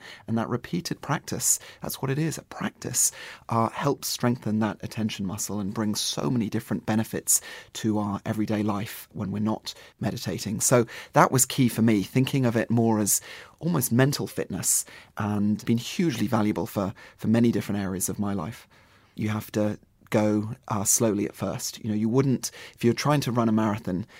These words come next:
you don't start by running ten or twenty miles training. You get off the sofa and maybe you walk around the block. And I think the same is true of meditation. Even just breathing consciously and,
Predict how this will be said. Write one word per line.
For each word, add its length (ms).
you 100
don't 220
start 480
by 120
running 540
ten 260
or 120
twenty 560
miles 360
training. 440
You 100
get 140
off 160
the 80
sofa 400
and 80
maybe 180
you 80
walk 240
around 160
the 60
block. 340
And 120
I 40
think 200
the 80
same 260
is 140
true 160
of 100
meditation. 640
Even 400
just 380
breathing 560
consciously 600
and, 220